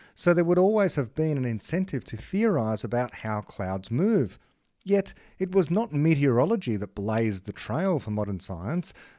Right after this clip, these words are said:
but astronomy. Observational evidence about meteorology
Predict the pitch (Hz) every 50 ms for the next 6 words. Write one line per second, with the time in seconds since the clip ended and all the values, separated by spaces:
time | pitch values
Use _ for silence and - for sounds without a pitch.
0 | _ _ - 175 170 151 - - 196 202 214 196 135 95 85 82 - _ _ _
1 | _ _ _ _ _ - - 185 - - 170 127 151 190 190 - - 175 123 113
2 | 98 - 113 113 104 - 113 104 117 113 120 127 123 113 107 110 104 127 165 190
3 | 185 151 - 113 107